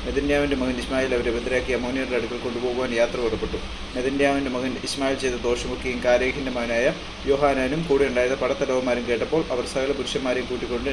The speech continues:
നെതന്യാവിൻ്റെ മകനായ ഇശ്മായേലിനോട് യുദ്ധം ചെയ്യുവാൻ ചെന്നു. ഗിബെയോണിലെ പെരിങ്കള-, പെരിങ്കളങ്ങരെ വെച്ച് അവനെ കണ്ടെത്തി. ഇശ്മായേലിനോട് കൂടെ ഉണ്ടായിരുന്ന ജനമൊക്കെയും കാരേഹിൻ്റെ മകനായ യോഹാനാനും കൂടെ ഉണ്ടായിരുന്ന എല്ലാ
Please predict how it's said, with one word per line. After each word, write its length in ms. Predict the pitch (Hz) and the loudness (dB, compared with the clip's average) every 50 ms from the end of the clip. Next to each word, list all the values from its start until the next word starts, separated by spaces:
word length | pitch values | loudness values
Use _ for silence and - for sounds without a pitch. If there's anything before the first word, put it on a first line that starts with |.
| 123 123 | -2 -2
നെതന്യാവിൻ്റെ 480 | 117 117 123 127 131 127 131 127 127 120 120 | -2 -2 -2 0 0 2 2 0 0 -2 -2
മകനായ 320 | 120 120 120 117 117 113 | 0 0 0 0 0 -2
ഇശ്മായേലിനോട് 500 | - - 131 127 127 127 123 127 127 123 120 117 | -2 -2 -2 0 0 0 -2 -2 -2 -2 -2 -2
യുദ്ധം 200 | 113 135 135 - | -2 -4 -4 -4
ചെയ്യുവാൻ 240 | 131 120 117 120 120 120 113 | -2 0 0 0 0 0 0
ചെന്നു. 180 | 101 95 92 - - - - - - - | -2 -2 -4 -8 -8 -10 -10 -10 -10 -6
ഗിബെയോണിലെ 420 | 131 127 139 139 139 139 139 139 - - | 0 2 4 4 4 4 2 2 2 2
പെരിങ്കള-, 480 | 135 131 135 139 131 131 127 123 120 - - - - - - - - - - | 0 0 0 0 0 -2 -2 -2 -4 -6 -8 -10 -10 -10 -10 -10 -6 0 0
പെരിങ്കളങ്ങരെ 760 | 139 131 139 139 143 131 131 127 131 131 131 127 127 131 139 143 - - - - 120 | 2 2 2 0 0 0 0 0 0 0 0 0 0 0 0 -2 -2 -6 -6 -6 -4
വെച്ച് 280 | 123 120 - - 143 139 120 123 | -4 -4 -2 0 0 2 2 2
അവനെ 160 | 123 127 127 120 127 | 0 -2 -2 -2 -2
കണ്ടെത്തി. 280 | 120 120 113 104 107 92 101 113 | 0 -2 -2 -2 -2 -4 -4 -4
ഇശ്മായേലിനോട് 480 | 107 - 127 123 127 127 123 131 127 127 113 | -4 -4 -2 -2 -2 0 -2 -2 -2 -2 -2
കൂടെ 120 | 127 123 127 120 | -2 -2 -2 0
ഉണ്ടായിരുന്ന 320 | 120 120 120 120 123 117 113 | 2 2 2 2 2 0 -2
ജനമൊക്കെയും 440 | 120 117 123 120 110 - 131 143 165 180 175 - - - - - - | -2 0 0 -2 -2 0 0 -2 -2 -2 -4 -8 -10 -12 -8 -2 0
കാരേഹിൻ്റെ 400 | 131 135 135 139 139 147 139 139 135 | 2 4 4 4 2 2 0 0 0
മകനായ 260 | 127 127 127 127 127 131 127 123 | 0 2 2 2 2 4 4 4
യോഹാനാനും 440 | 123 127 135 127 131 127 131 127 123 127 | 2 2 0 0 0 0 -2 -2 -2 -2
കൂടെ 120 | 127 131 131 | -2 -2 -2
ഉണ്ടായിരുന്ന 280 | 123 120 120 123 127 123 117 | 0 0 0 0 0 -2 0
എല്ലാ 120 | 127 127 | 0 0